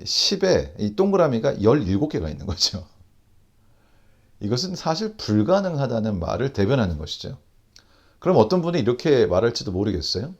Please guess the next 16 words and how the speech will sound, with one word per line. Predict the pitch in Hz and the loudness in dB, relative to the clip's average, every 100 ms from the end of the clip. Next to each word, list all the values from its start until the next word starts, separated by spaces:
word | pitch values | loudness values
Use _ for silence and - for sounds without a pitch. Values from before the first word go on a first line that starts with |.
| _ _ _ _ - | _ _ _ _ -6
어, | |
예수님이 | 170 160 165 156 151 139 | 0 0 0 -4 -2 0
의도적으로 | 123 151 156 120 92 95 117 80 - _ _ _ | 0 2 4 2 0 0 0 -2 -12 _ _ _
구약을 | - 120 123 139 | 4 6 6 4
읽고 | 98 80 - 135 85 - | 0 -2 -4 -2 -2 -4
그것들의 | - 131 147 127 135 | -4 2 2 2 -2
행동을 | 170 131 123 | -2 -2 -2
했겠지. | - - - - - 76 - _ _ _ _ - | -4 -6 -6 -10 -10 -10 -16 _ _ _ _ -8
그러나 | 98 113 156 87 - - _ _ _ | 0 2 2 0 -4 -16 _ _ _
그것은 | - 123 165 - | -2 0 0 -2
그렇게 | - - - | -2 0 -2
될 | - 90 | -2 -4
수가 | - 139 | -2 -2
없는 | 95 92 85 | 0 -2 -4
것이 | 76 - 80 - _ _ _ | -6 -8 -10 -12 _ _ _
예수님 | 95 104 120 160 165 165 151 | 2 4 4 -2 -4 -4 -8